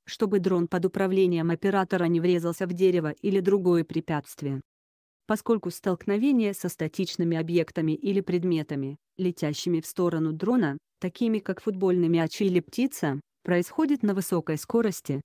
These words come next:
дрону необходимо уметь быстро собирать и интерпретировать информацию об окружающем мире. Инженеры из Цюрихского университета и Швейцарской высшей технической школы Цюриха под руководством Давиди Скарамузза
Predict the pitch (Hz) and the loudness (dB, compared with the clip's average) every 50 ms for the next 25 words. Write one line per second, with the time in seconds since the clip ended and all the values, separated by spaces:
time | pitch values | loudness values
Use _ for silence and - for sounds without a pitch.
0 | _ _ - - 185 175 202 208 208 196 180 170 165 160 156 - - 214 202 190 | _ _ -10 -4 0 2 2 4 4 4 4 4 2 0 -2 -2 -2 -2 -2 0
1 | 233 240 240 240 240 233 226 214 208 214 196 175 175 202 196 - - - 165 165 | 0 2 2 4 4 4 4 4 2 2 2 2 2 2 2 2 0 -2 -4 -4
2 | - - 160 151 170 196 233 269 277 - 202 165 - 185 185 180 - 180 180 - | -2 -4 -4 -2 0 2 2 0 2 0 0 0 0 0 0 0 0 -4 -6 -4
3 | - 185 180 - - 190 180 180 170 160 - 190 190 180 - 208 208 208 196 180 | -2 -4 -2 -2 -2 0 0 0 -2 -2 0 0 -2 0 0 0 0 0 0 0
4 | 165 - - - 170 170 175 160 180 170 185 180 - 180 185 180 208 262 285 269 | -2 -2 -2 0 0 2 2 0 0 -2 -2 -4 -2 -2 -2 0 0 2 2 2
5 | 214 - - - 208 196 190 190 180 160 147 135 131 - _ _ _ _ _ _ | 0 -2 -2 0 0 2 4 6 4 4 4 0 -6 -6 _ _ _ _ _ _
6 | _ _ _ _ _ _ - 190 196 175 175 185 190 214 262 294 269 254 202 175 | _ _ _ _ _ _ 2 2 2 2 2 2 4 4 4 2 4 4 2 2
7 | 170 - - - - 175 214 247 240 - - - 170 156 160 160 160 165 160 165 | 2 -2 -6 -2 0 0 0 0 -2 -4 -6 -6 -2 0 0 2 2 2 2 0
8 | 170 - - 170 160 - 165 151 147 - 151 156 160 - - 262 254 - - 233 | -2 -2 -2 -4 -2 -2 -2 -2 -2 -2 -4 -4 -4 -4 -4 -4 -4 -2 -2 -4
9 | 208 - - - 175 170 170 196 233 - - - 202 185 - 190 - - 196 180 | -4 -4 -2 -2 -2 0 0 0 0 -2 -2 -2 -4 -2 -2 -4 -2 0 0 0
10 | - - 170 - - 160 156 - - - 220 226 226 214 - - 170 175 220 254 | 0 -2 -8 -6 -4 -4 -4 -4 -4 -2 0 2 2 2 0 0 0 2 2 2
11 | 240 - 226 - 175 160 165 165 - 156 143 135 156 170 170 - - 175 165 165 | 0 0 -2 -2 0 0 0 -2 -2 -2 -4 -2 -2 -4 -4 -2 -2 -2 -2 0
12 | 160 185 185 175 220 262 226 190 180 - - 175 170 170 175 175 165 160 151 143 | 0 0 0 0 0 0 0 0 -2 -2 -4 -4 -2 0 2 2 2 2 0 -4
13 | 151 139 131 | -8 -10 -10